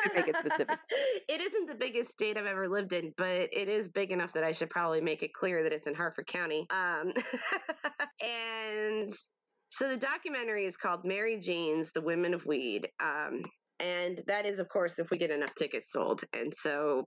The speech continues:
Speaker 2: please, please, please, please, please come if you can, if you're in the area. Um, this is an awesome opportunity to just support women in this industry and to find out about things and, and reasons why people are in it and why they're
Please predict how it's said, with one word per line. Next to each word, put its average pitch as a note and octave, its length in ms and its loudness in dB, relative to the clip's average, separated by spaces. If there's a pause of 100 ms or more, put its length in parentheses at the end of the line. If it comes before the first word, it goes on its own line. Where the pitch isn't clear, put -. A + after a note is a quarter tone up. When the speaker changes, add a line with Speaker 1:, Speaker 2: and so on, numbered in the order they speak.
Speaker 2:
please, A#3 320 2
please, G3 240 0
please, F#3 260 -2 (140)
please, F#3+ 880 0 (600)
please D#3 320 0
come C#3+ 260 -2 (100)
if D#3 140 -2
you - 100 -6
can, - 240 0 (240)
if - 140 -4
you're A#3+ 100 4
in A3 120 4
the F#3+ 100 2
area. D3 380 0 (200)
Um, F#3 300 -2
this A#3+ 160 0
is C4 120 0
an C4+ 120 2
awesome G3+ 380 0
opportunity D#3 760 2 (120)
to C#3 80 0
just - 240 -2
support - 360 -2
women D#3+ 480 2 (180)
in D3 140 2
this C#3+ 200 0
industry D3+ 640 0 (140)
and C#3+ 140 -2
to E3 60 -8
find D#3+ 360 0
out D3 180 0
about D3 320 0
things C#3+ 480 2 (140)
and, - 260 0
and C#3+ 180 2
reasons D#3 520 2
why C#3+ 260 2
people D3 480 0 (640)
are D3+ 160 0
in E3 160 2
it C#3+ 200 0 (180)
and C#3 120 0
why C#3+ 160 2
they're D3 140 0